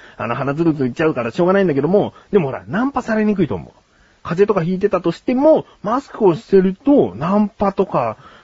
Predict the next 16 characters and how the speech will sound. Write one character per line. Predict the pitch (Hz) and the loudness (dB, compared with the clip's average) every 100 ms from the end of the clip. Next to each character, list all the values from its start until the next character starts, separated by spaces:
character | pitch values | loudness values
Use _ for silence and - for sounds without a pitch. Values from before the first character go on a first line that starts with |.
| - | -2
そ | 143 | 0
の | 131 | 2
男 | 147 196 208 | 2 2 2
の | 208 214 | 4 4
人 | 208 - 208 | 2 0 0
か | 202 139 | 0 -2
ら | 127 120 113 | -2 -4 -4
の | 120 175 139 | 0 2 0
注 | - 185 185 | -2 -2 2
目 | 185 175 196 | 2 2 2
は | 196 | 0
下 | 151 156 | 0 -4
が | 196 | -2
る | 202 | -2
と | 127 | -4
思 | 85 | -12